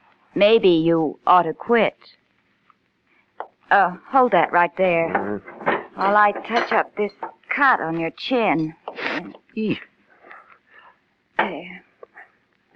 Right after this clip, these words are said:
Speaker 1: Who'd you say you, uh, worked for?
Speaker 2: International Detective Bureau.
Speaker 1: I'd resign if I were you. They're working you too hard.
Speaker 2: What's happened lately isn't exactly routine.
Speaker 1: What happened lately?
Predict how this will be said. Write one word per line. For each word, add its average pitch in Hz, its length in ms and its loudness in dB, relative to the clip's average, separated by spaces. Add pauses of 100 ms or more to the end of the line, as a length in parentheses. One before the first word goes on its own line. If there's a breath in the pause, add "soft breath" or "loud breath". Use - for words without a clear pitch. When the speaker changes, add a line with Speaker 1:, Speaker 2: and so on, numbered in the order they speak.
Speaker 1:
Who'd 285 240 0
you 320 180 2
say 294 280 4
you, 247 300 0
uh, 220 220 -2 (120)
worked 233 400 2
for? 233 400 2 (600 loud breath)
Speaker 2:
International 98 520 2
Detective 82 460 -4
Bureau. - 260 -14 (720)
Speaker 1:
I'd 190 220 2
resign 175 560 2
if 139 160 0
I 151 140 6
were 147 120 0
you. 147 480 0 (640)
They're 220 200 2
working 214 380 2
you 143 140 2
too 151 240 -2
hard. 143 420 0 (680)
Speaker 2:
What's - 180 -6
happened 90 340 0
lately 76 340 0
isn't 73 200 -4
exactly 71 440 -4
routine. 65 480 -12 (600)
Speaker 1:
What 277 240 4
happened 135 520 -2
lately? 127 420 -8